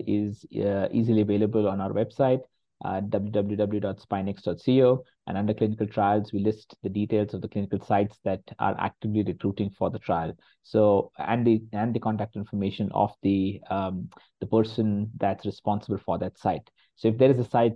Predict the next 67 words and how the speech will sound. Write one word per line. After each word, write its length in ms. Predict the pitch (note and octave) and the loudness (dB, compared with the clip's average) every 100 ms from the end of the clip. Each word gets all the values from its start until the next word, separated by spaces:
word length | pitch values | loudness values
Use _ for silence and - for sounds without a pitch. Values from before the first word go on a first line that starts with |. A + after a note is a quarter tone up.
| - | -2
that 160 | - G#2+ | 0 0
is 200 | G#2 - | -2 -4
close 240 | - A#2 | -4 -4
to 100 | - | -2
you 180 | A#2 B2+ | 0 2
that 120 | A2 | 0
you 100 | G#2+ | -2
know 120 | G#2 A2 | -4 -2
you 100 | G#2+ | -4
want 120 | G#2 | -4
to 60 | |
reach 140 | G2+ - | -6 -2
out 200 | C3 - | -2 0
to, 260 | C3+ C3+ - _ _ - | 0 -2 -4 _ _ -6
feel 120 | A2 | -4
free 120 | A2 | -2
to 80 | A2 | -2
reach 280 | G2 G2 - | -2 -6 -14
them. 320 | B2+ G2 C#3 - _ _ _ - | -8 -6 -6 -10 _ _ _ 0
Uh, 320 | G2+ G2+ G2+ | 4 4 4
if 140 | B2+ B2+ | 0 2
you 60 | |
can't 300 | - C3 C#3+ | 2 4 2
find 360 | - C#3 C3 B2+ | 2 2 2 0
one 280 | A#2 B2+ C#3 | 0 2 0
and 140 | A#2+ | -2
want 220 | A2+ A2 | -2 -2
to 60 | A2+ | -2
reach 200 | G#2+ A2 | -2 0
us 140 | A2 - | -4 -2
directly, 600 | G#2+ A#2 C#3+ C#3 C#3+ - | -2 -2 0 0 0 -2
uh, 140 | A2+ G2+ | -4 -4
the 80 | G2+ | -2
best 260 | A2+ - _ | -2 -4 _
email 340 | B2 A2+ A#2 A2 | -6 -4 0 0
address 300 | G2+ A2 - | 0 -4 -6
for 140 | - | -4
us 200 | G#2 - | -4 -2
is 220 | G2+ F#2+ - | -4 -4 -6
info 480 | A#2 A2 A2+ A2 A2 | -6 0 2 2 2
at 180 | G#2+ | -4
spinex 520 | - - G2 G#2 G#2+ - | -6 -8 -4 -4 -4 -4
dot 200 | - - | -4 -2
co. 460 | - A#2+ B2 D#3 - _ _ _ | 0 4 4 2 0 _ _ _
Uh, 220 | G2+ F#2+ G2 | -4 -4 -4
you 160 | A2 G#2+ | -4 -2
can 200 | G#2 G#2 | -2 -4
send 200 | - G#2+ | -4 -2
us 80 | G#2+ | -2
an 120 | G2+ | -2
email 300 | G#2+ A2 A2+ | 0 2 2
and 240 | G2+ G2+ G2+ | 0 -2 -4
one 120 | G2+ | -4
of 140 | A2 | -4
us 140 | G2+ - | -6 -6
will 100 | G#2 | -2
gladly 320 | G2+ G#2+ G#2+ | 0 2 2
get 160 | G#2 | 0
back 220 | G#2 F#2+ - | 0 -6 -4
to 100 | G#2+ | -2
you 140 | G2 | 0
with 180 | G2 F#2+ | 0 -2
information 480 | F2+ G2+ G2 - G2+ | -6 -4 -4 -4 -4
related 360 | G2+ C3 D#3 | 2 2 0
to 40 | C#3 | -4
the 100 | C3+ | -4
trial. 440 | - B2+ B2 C#3+ | 2 4 6 2